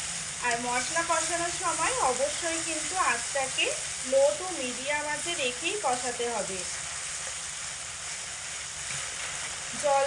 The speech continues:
দিয়ে মশলা কষালে খুব সুন্দর হয় মশলা কষানোটা, আর কালারটাও কিন্তু দারুণ আসে।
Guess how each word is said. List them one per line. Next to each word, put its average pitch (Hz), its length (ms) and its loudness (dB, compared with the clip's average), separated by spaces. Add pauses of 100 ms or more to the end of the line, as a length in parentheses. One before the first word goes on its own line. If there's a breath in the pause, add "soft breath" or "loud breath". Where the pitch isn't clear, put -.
(120)
দিয়ে 330 200 2 (100)
মশলা 285 420 2
কষালে 320 380 4 (200)
খুব 330 160 -2 (140)
সুন্দর 269 380 4 (120)
হয় 269 200 6 (100)
মশলা 269 340 2
কষানোটা, 285 520 2 (520)
আর 240 80 6 (120)
কালারটাও 254 560 6 (120)
কিন্তু 320 280 -4 (180)
দারুণ 247 340 4 (120)
আসে। 190 220 -4